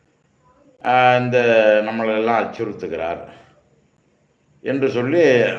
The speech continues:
ஒரு நண்பர், "நான் இன்று முழுவதும் சாப்பிடவில்லை ஐயா, நூறு ரூபாய் கொடுத்து உதவுங்கள்." தருவதை பத்தி ஒன்றுமே இல்லை. அப்போ அந்த எல்லாருமே அந்த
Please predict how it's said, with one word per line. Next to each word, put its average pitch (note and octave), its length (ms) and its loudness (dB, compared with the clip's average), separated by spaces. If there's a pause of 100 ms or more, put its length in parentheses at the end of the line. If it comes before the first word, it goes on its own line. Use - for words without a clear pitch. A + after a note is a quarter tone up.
ஒரு G#2+ 220 0
நண்பர், A2+ 460 0 (2000)
"நான் F2+ 260 -4
இன்று F2 320 -6
முழுவதும் G#2 580 -2
சாப்பிடவில்லை E2+ 760 -2
ஐயா, F2 300 -4
நூறு F2 380 -6
ரூபாய் F2 380 -4
கொடுத்து D#2 340 -12
உதவுங்கள்." C2+ 580 -12 (640)
தருவதை - 460 2
பத்தி - 240 -6
ஒன்றுமே A#2 560 -4
இல்லை. F2+ 420 -2 (3500)
அப்போ B2 380 0
அந்த B2+ 300 0
எல்லாருமே D#3+ 640 0
அந்த C3+ 300 -4